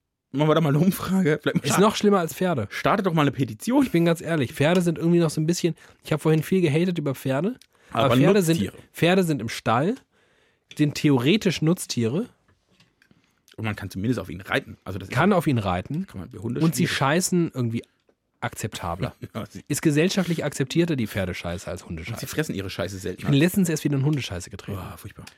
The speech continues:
Speaker 2: Und einfach verbieten. Ich wäre dafür, ich weiß nicht, wie es mit euch ist, meldet euch gerne, schreibt mir oder schreibt irgendeinem Tierheim oder spendet einfach dahin von mir aus. Ich find's ein bisschen komisch.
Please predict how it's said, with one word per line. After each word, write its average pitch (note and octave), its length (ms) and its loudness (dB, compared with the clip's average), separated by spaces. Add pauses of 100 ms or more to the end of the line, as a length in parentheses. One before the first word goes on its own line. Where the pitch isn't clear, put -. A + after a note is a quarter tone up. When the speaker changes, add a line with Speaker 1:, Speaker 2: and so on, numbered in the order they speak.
(440)
Speaker 2:
Und D3+ 300 -2 (1120)
einfach C#3 240 -2
verbieten. - 440 -10 (140)
Ich - 180 -6
wäre D#3 120 4
dafür, F#3 460 2
ich - 180 -10
weiß D3 200 0
nicht, D#3+ 200 -4
wie C3+ 60 0
es B2+ 100 -6
mit B2+ 120 -6
euch C#3 240 -4
ist, B2+ 180 -6
meldet B2 260 -6
euch A2+ 180 -12
gerne, G#2+ 220 -4
schreibt G2+ 340 -10
mir G#2+ 140 -6
oder G2 140 -8
schreibt G2 260 -8
irgendeinem F#2+ 280 -10
Tierheim G2 320 -6
oder A2 120 -2
spendet G2 360 -4
einfach F2+ 180 -8
dahin E2+ 200 -6
von - 160 -10
mir F#2+ 180 -6
aus. F#2+ 60 -8 (280)
Ich E3+ 240 0 (320)
find's A#2 340 -4
ein F2+ 120 -12
bisschen E2 420 -10 (300)
komisch. - 340 -18